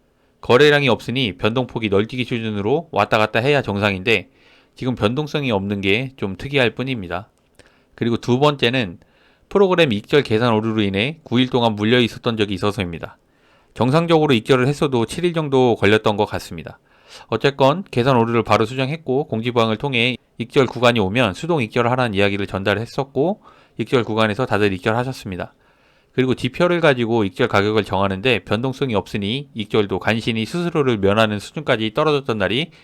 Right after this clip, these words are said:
며칠 이-, 이어졌습니다. 아무튼 이런저런 이유로 매매가 조금 적게 잡힌 것이고, 이제 매매 퍼센트를 살펴보도록 하겠습니다. 이십 배 레버리지이기 때문에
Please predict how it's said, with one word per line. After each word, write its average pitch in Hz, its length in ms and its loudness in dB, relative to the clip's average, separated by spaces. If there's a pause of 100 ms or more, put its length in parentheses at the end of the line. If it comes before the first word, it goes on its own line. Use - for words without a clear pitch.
며칠 104 280 -2
이-, 101 220 -4
이어졌습니다. 107 680 -2 (1120)
아무튼 143 400 0
이런저런 135 760 2
이유로 110 600 2
매매가 107 380 2
조금 101 300 -4
적게 101 320 -4
잡힌 104 260 -4
것이고, 101 520 -2 (440)
이제 113 200 2
매매 104 280 4
퍼센트를 135 640 -2
살펴보도록 120 640 -2
하겠습니다. 101 500 -6 (680)
이십 156 300 0
배 175 200 4
레버리지이기 123 800 2
때문에 117 540 -2